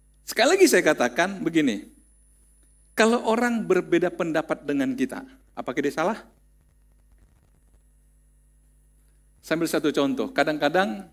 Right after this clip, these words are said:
saya makan dengan istri saya di satu tempat misalnya, kadang saya bilang begini, "Kok asin ya?"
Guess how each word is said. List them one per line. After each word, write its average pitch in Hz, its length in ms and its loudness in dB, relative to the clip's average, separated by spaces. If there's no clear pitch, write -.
saya - 300 -4
makan 135 340 0
dengan 127 140 2
istri 131 260 -2
saya 139 160 -2
di - 60 -8
satu 120 180 -4
tempat 117 240 -4
misalnya, 104 560 -10
kadang 165 240 -6
saya 147 80 -2
bilang 135 160 -4
begini, 98 240 -8
"Kok 139 160 -8
asin 131 320 -6
ya?" 101 60 -10